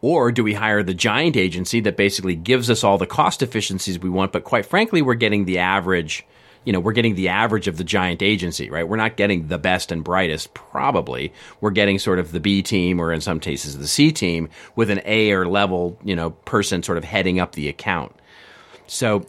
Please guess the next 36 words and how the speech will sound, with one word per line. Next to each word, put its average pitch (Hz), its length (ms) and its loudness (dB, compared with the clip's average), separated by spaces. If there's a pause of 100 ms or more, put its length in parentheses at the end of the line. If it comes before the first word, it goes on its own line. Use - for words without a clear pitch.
it's 117 160 -2
a 117 80 2
really 135 400 0
interesting 120 580 0
time, 107 320 0
I 98 80 2
think, 87 240 -2
for 85 140 -4
ag-, 85 220 -2
they 117 160 0
even 131 280 2
bring 101 280 2
up 151 140 2
sort 92 200 0
of 85 100 0
the, 87 320 -2
you 95 80 0
know, 87 100 0
the 85 140 -4
entree 90 420 0
of 76 140 -6
publishers. 127 600 2
You 92 60 2
know, 90 60 2
they, 87 120 0
they 85 220 -6
talked - 280 -2
about 80 220 -6
the 80 40 -12
content 107 440 0
agencies. 113 480 0 (240)
We 90 100 -4
talked - 260 0
about 82 220 -2
Truffle 95 320 -2
Pig, 95 400 0